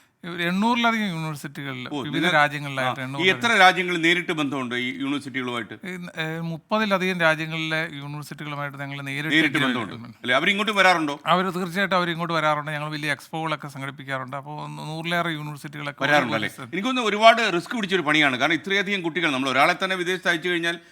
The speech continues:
Speaker 2: ആ കുട്ടി പഠിച്ചിറങ്ങി ബിരുദം വാങ്ങിച്ച് കേരളത്തിൽ ലാൻഡ് ചെയ്യുന്ന വരെയുള്ള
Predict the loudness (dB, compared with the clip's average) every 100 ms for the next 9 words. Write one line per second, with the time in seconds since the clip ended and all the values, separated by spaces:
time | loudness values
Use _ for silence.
0 | _ 0 0 -2 4 4 4 0 0 0
1 | -2 -2 0 0 0 -2 -2 0 0 -2
2 | 4 4 4 0 0 0 0 0 0